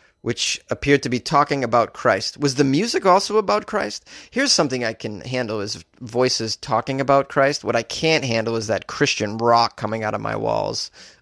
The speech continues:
Oh my goodness, I would have to move out immediately. <laughs> Ooh, listen to this. Ooh, it gets deeper here. The officer reported that he heard a commercial for the Christian radio station A M eleven sixty later during the investigation.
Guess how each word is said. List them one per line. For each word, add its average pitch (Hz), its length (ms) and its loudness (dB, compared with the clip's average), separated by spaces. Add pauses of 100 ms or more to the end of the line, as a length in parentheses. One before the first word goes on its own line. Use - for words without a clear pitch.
Oh 156 260 4
my 120 220 -4
goodness, 117 440 -4
I - 120 2
would 120 140 2
have 117 240 2
to 117 80 -4
move 117 240 -2
out 120 140 4
immediately. 120 680 -2 (320)
<laughs> - 1900 -12
Ooh, 277 140 6
listen 220 280 4
to 220 60 4
this. 269 280 2 (320)
Ooh, 277 100 2
it 185 140 2
gets 240 200 0
deeper 214 340 -2
here. 139 120 2
The 127 180 -2
officer 226 400 2
reported 170 500 2
that 127 100 -2
he 202 160 -8
heard 214 180 2
a 156 60 4
commercial 156 580 0
for 139 140 -8
the 120 100 -6
Christian 175 460 0
radio 170 340 6
station 131 480 0
A 175 160 2
M 165 140 4
eleven 156 300 4
sixty 151 380 -2
later 156 380 6
during 170 300 2
the 185 100 -2
investigation. 202 680 -2